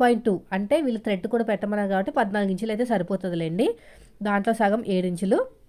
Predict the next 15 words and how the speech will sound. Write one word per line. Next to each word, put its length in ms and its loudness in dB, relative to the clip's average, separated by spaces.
అయితే 160 2
కింద 140 2
డౌన్ 280 6
కూడా 180 6
ఏడు 160 4
ఇంచులే 260 2
తీసుకోవాలి. 480 2
నేనైతే 380 2
ఒక 100 0
ఆరున్నర 400 2
వరకు 240 -2
అయితే 240 -2
తీసుకుంటున్నా, 500 -4
చెక్ 220 -2
చేస్తాను 340 -2